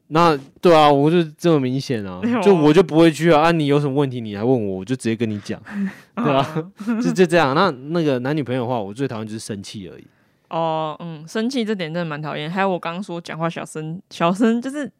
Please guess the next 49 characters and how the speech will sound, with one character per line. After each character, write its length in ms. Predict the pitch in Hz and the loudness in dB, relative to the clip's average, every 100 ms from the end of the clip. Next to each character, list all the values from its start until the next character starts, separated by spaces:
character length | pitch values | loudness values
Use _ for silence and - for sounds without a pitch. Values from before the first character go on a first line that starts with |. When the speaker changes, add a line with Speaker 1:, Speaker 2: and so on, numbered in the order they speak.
| _ | _
Speaker 2:
什 160 | - | -10
么 100 | 170 | -8
话 160 | 202 240 | -8 -8
都 140 | 220 | -10
只 160 | 220 - | -12 -10
跟 160 | 185 185 | -4 -4
男 180 | 151 | -4
友 140 | 151 156 | -6 -10
讲。 240 | - - 220 | -10 -14 -4
Speaker 1:
没 100 | 151 | 0
有， 120 | 180 | 0
没 100 | 139 | 0
有， 100 | 180 | -2
我 120 | 104 | -4
说 200 | 110 165 165 | -8 -8 -8
就 200 | - 151 | -8 -8
如 80 | 127 | -6
果 180 | 147 113 | -4 -6
是 240 | 127 123 120 _ _ _ | -6 -10 -10 _ _ _
男 240 | 131 123 135 | -10 -6 -4
女 80 | |
朋 160 | 113 113 | -6 -6
友 100 | 117 | -8
一 60 | 113 | -10
起 100 | 98 | -14
出 220 | - 101 | -16 -16
去 220 | - 104 | -14 -14
的 100 | 82 | -12
话， 180 | 95 165 | -14 -8
Speaker 2:
哦， 280 | 175 170 165 160 | -2 -2 -2 -4
哦， 160 | 156 | -8
男 180 | 156 165 | -10 -12
女 40 | |
朋 100 | 156 | -10
友。 80 | 151 | -8
Speaker 1:
我 40 | 147 | -4
就 120 | 151 | -4
最 240 | 160 151 | 2 0
讨 220 | 113 104 | 0 -4
厌 160 | 123 120 | -6 -6
的 60 | 107 | -8
是 180 | 123 | -8
那 80 | 113 | -6
种 180 | 107 - _ _ - | -8 -10 _ _ -18
生 360 | - 113 104 | -8 -6 -6
气。 320 | 104 - 92 - _ - | -10 -12 -16 -20 _ -10
Speaker 2:
嗯， 80 | |
嗯， 800 | 190 175 175 165 160 160 156 151 | -8 -6 -8 -10 -12 -12 -14 -14
嗯。 140 | 165 | -18